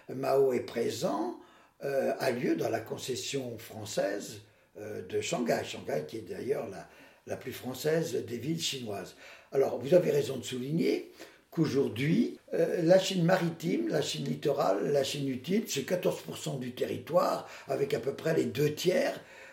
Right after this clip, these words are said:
du P N B, euh, chinois. L'ennui, c'est que cette bande littorale aujourd'hui est comme asphyxiée, elle est saturée, elle est hors de prix. Les Mingong, les ouvriers paysans, sont accueillis,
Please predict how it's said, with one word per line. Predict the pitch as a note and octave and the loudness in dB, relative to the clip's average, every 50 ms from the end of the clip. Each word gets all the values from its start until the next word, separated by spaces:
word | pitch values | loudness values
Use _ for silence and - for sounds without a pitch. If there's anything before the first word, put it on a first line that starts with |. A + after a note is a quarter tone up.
| - - | -10 -10
du | C3 B2+ A#2+ B2+ E3 E3 | -8 -8 -2 0 0 0
P | - - D3+ C#3+ C#3 | 0 2 2 2 2
N | C#3 C#3 C3+ | 2 0 -2
B, | B2 B2 D3 E3 F3+ F#3 F#3+ F#3+ - - - - - - _ - | -2 2 2 4 4 4 0 -2 -6 -10 -20 -20 -20 -20 _ 0
euh, | D3+ C#3+ C#3+ | 2 2 2
chinois. | C#3+ - - D#3 D3 C#3+ C3 A#2+ A2 - - - - _ - - _ _ - | 2 0 -2 -2 -2 -2 -2 -2 -4 -6 -8 -14 -20 _ -20 -20 _ _ 0
L'ennui, | - D#3 D3+ D3+ D#3+ F#3 B3 F#4 - - - - - - _ - | 2 4 4 6 6 6 6 6 4 0 -2 -4 -14 -20 _ -10
c'est | - - - - F3+ D3 | -8 -6 -2 0 0 -2
que | - - - E3 D3 - - | 0 2 2 4 4 2 0
cette | - - D#3 C3+ A#2+ A2+ - | -2 0 0 0 0 2 6
bande | - G#3 A3 F3+ D3 | 8 8 8 8 2
littorale | C#3 C3+ - - - - C3 C3 B2+ | -2 -2 -2 -2 -2 0 2 0 0
aujourd'hui | A#2+ G#2+ G#2 A2 F#2 F#2 G#2+ C#3 G3 - - | 0 -2 -6 -6 -6 -6 -4 -2 2 2 2
est | - - | 2 2
comme | - - A2+ - - - | 0 -4 -4 -4 -2 -2
asphyxiée, | E3 E3 - - - B2+ - - - - - A2 A#2+ D4+ F#4 - - - - - - - - - - | -2 -2 -2 -4 -6 -8 -8 -6 -6 -6 -4 -4 0 0 0 -2 -2 -10 -18 -20 -20 -20 -20 -8 -6
elle | A#2+ A2 A2+ | -4 -2 -2
est | - | -2
saturée, | - - - - - - - - - G2 - - - - - - - - - - - - - _ _ | 0 0 0 0 0 -4 -4 -4 -4 -2 -4 -4 -4 -6 -14 -20 -20 -20 -20 -20 -20 -20 -20 _ _
elle | - - - - | -2 -2 0 2
est | B2 B2+ | 2 2
hors | B2+ - A2+ | 2 2 2
de | G#2+ C3+ B2+ | 4 4 2
prix. | A#2+ - - C3 D#3+ G3+ | 2 2 0 2 2 4
Les | - D#3+ C#3+ | 6 6 4
Mingong, | C#3 C#3+ D3 D3 C3+ A#2 C3 C3 G#3 - | 4 4 2 2 2 2 4 4 4 4
les | F2+ A#2+ A#2+ | 4 2 0
ouvriers | A#2+ A2+ A2+ C3 C3 B2 | 0 -2 0 -2 -2 -2
paysans, | - C3 C3 B2 A2+ G#2+ C#3+ C3+ A2+ G#2 - - - - - - - | -2 -4 -6 -6 -2 -2 -2 -2 -4 -8 -14 -20 -20 -20 -20 -20 -16
sont | - - C#3 C#3 - C#3 | -10 -8 -8 -4 -2 -2
accueillis, | - - - D3 C#3 C#3+ D#3+ F#3+ A#3 F4 - - | -4 -2 -2 -4 -2 -2 2 2 2 2 2 0